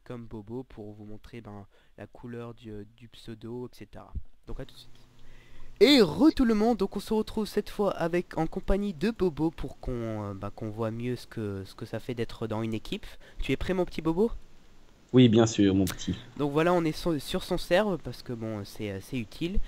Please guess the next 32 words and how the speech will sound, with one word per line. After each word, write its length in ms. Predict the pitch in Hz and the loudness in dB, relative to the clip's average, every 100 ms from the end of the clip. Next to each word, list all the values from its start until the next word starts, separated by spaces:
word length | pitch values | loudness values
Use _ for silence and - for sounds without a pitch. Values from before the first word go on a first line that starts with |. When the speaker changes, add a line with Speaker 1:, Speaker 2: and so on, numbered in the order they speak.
| - - | 0 -4
Speaker 1:
Et 120 | 139 | -2
ce 100 | 135 | -2
que 100 | - | -2
je 100 | 185 | -4
pouvais 240 | - 208 214 | -2 -2 0
pas 140 | 233 | 2
montrer 300 | 208 196 214 | 2 0 -4
tout 160 | - 196 | -4 0
à 40 | |
l'heure 160 | 180 - | 0 0
pour 120 | 180 | -4
les 60 | 175 | -4
scoreboards, 520 | - 170 156 165 151 135 | -6 -4 -2 -2 -2 -4
eh 80 | |
ben, 160 | 135 139 | -4 -4
je 60 | 127 | -4
vais 100 | 151 | -6
vous 120 | 151 | -4
le 60 | |
montrer 240 | 147 - 135 | -6 -6 -8
tout 140 | - | -8
de 60 | - | -8
suite. 220 | 214 - | -6 -4
Donc 200 | 139 - | -6 6
ici, 160 | - 165 | 6 6
vous 100 | 135 | 0
voyez, 340 | 139 139 139 117 | 0 0 0 -2
euh, 160 | 120 | -2
la 160 | 117 123 | -2 -4
vie 240 | 120 147 | -4 -8
dans, 360 | 123 113 107 | -2 -2 0
euh, 100 | 107 | -2